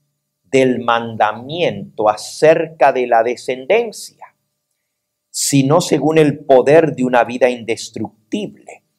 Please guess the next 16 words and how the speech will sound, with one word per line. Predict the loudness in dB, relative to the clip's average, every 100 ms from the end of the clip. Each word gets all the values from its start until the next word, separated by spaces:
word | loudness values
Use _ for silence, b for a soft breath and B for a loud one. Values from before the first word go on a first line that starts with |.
| _ _
pues | -4 -2
se | 2
da | 4 4
testimonio | 4 -2 -2 -4 -2 -2 0
de | 4 4
él, | 2 -4 -4
tú | 2
eres | 4 2 0 -4 -2
sacerdote | -2 -2 -6 0 2 2 -4 -4 4 4 4 0 0 0 -6 _ _ _ _
para | -8 -6 -6
siempre, | -10 -14 -6 2 2 2 -4 -10 -12 -8 -8 -10 _ _ _
según | -10 -2 -2 0 -2
el | 0 4
orden | 6 6 4 -4 -4 -6 -2
de | -4
Melquisedec. | -2 -8 -12 -14 -6 0 2 0 -4